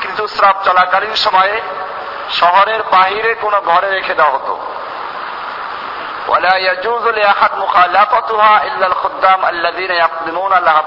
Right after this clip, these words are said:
তাআম। ওরা ওই শহরের বাহিরে থাকবে, আলাদা ঘর তৈরি করে,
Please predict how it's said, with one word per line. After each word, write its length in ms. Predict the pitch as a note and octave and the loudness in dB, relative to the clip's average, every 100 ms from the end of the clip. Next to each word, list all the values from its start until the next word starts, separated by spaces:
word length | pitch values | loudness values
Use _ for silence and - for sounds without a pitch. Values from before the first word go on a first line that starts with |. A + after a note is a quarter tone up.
| - | 2
তাআম। 480 | C#3 D3 D3+ - - - - - - - - - - - - - - - - | 4 4 2 0 -6 -8 -10 -10 -10 -10 -10 -10 -10 -10 -10 -10 -10 -10 -4
ওরা 260 | - F3 F#3+ | 2 4 4
ওই 180 | G3 G3 | 2 0
শহরের 440 | F#3 F3+ G3 G#3 | 2 4 4 2
বাহিরে 380 | G3+ F#3 G3 G3+ | 2 2 2 -2
থাকবে, 460 | G3 F#3+ - G#3+ A3+ - - | 0 0 0 -4 -4 -8 -2
আলাদা 440 | D3+ E3+ F#3+ F#3+ F#3 | 2 4 4 4 2
ঘর 320 | - E3+ F#3+ F#3+ | 2 2 4 2
তৈরি 200 | F#3 F#3 | -2 -4
করে, 200 | F#3+ F3+ | -4 -4